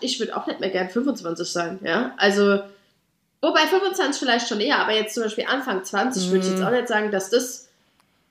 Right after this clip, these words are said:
Speaker 1: die coolste Zeit in meinem Leben, oder dass ich da, und jetzt sagen wir's mal so, dass da mein Charakter so ist, wie ich ihn mag.
Speaker 2: Mhm.
Speaker 1: Weil da hab, da ist man noch so in der Selbstfindung, auch mit fünfundzwanzig, finde ich, ja.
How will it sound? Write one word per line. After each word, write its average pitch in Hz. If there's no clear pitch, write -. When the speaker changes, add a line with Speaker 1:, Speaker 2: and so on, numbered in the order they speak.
Speaker 1:
die 240
coolste 294
Zeit 254
in 233
meinem 208
Leben, 214
oder 247
dass 247
ich -
da, 254
und 294
jetzt 285
sagen 311
wir's 330
mal 269
so, 185
dass 247
da 262
mein 285
Charakter 269
so 240
ist, 220
wie 233
ich 220
ihn 220
mag. 208
Speaker 2:
Mhm. 190
Speaker 1:
Weil 214
da 196
hab, 233
da -
ist 294
man 269
noch 220
so 208
in 170
der 175
Selbstfindung, 254
auch 381
mit 453
fünfundzwanzig, 285
finde 156
ich, -
ja. 220